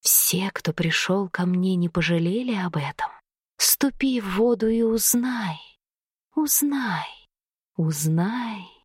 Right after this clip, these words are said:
Она приоткрыла рот и вдруг облизнулась. Показался и тут же пропал длинный язык, яркий, розовый и шершавый, как у лесного зверя.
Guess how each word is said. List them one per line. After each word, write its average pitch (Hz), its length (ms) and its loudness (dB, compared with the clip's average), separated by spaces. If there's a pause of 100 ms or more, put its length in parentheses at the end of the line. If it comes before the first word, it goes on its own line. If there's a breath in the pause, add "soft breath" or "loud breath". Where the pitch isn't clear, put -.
(520)
Она 302 280 6
приоткрыла 349 580 4
рот 349 300 4
и - 20 6
вдруг 277 360 2
облизнулась. 233 840 2 (160)
Показался 226 640 6
и 214 60 4
тут 302 200 2
же 220 120 4
пропал 226 460 6
длинный 226 440 4
язык, 202 580 2 (200)
яркий, 233 500 4
розовый 214 460 6
и - 20 4
шершавый, 320 580 4
как 285 240 2
у - 20 6
лесного 240 500 4
зверя. 190 540 2